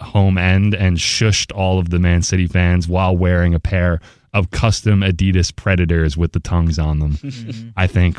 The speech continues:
Speaker 1: one of the most iconic footballing photos I've seen in a long time, and one of the most <laughs> iconic ways that Trent could have announced that he was not with Adi-, with, not with Under Armour anymore and was switching to Adidas.
Speaker 2: <laughs> Mm-hmm.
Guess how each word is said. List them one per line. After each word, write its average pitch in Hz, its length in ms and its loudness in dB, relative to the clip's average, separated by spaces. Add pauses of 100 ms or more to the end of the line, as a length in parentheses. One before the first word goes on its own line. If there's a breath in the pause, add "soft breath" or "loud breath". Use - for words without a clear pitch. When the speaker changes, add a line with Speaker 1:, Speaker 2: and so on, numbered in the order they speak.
Speaker 1:
one 98 200 2
of 90 80 2
the 92 60 0
most 90 260 0
iconic 90 540 0
footballing 82 600 -2
photos 82 360 0
I've 80 140 -2
seen 85 200 -2
in 80 80 2
a 80 80 2
long 80 260 0
time, 80 400 -2
and 82 120 0
one 85 100 2
of 82 80 0
the 82 60 0
most 85 260 0
<laughs> 87 120 0
iconic 90 460 -2
ways 82 400 0
that 80 180 -4
Trent 82 320 -2
could 90 120 -4
have 80 80 0
announced 80 420 0
that 80 100 -6
he 82 100 -2
was 80 140 0
not 82 240 -2
with 78 140 -6
Adi-, 85 220 -4 (100)
with, 101 160 -2
not 113 220 0
with 104 120 0
Under 98 280 2
Armour 85 240 2
anymore 82 320 0
and 80 80 0
was 80 100 -2
switching 82 360 -4
to 85 100 -8
Adidas. 76 360 -4
Speaker 2:
<laughs> 117 160 -4
Mm-hmm. 120 420 -6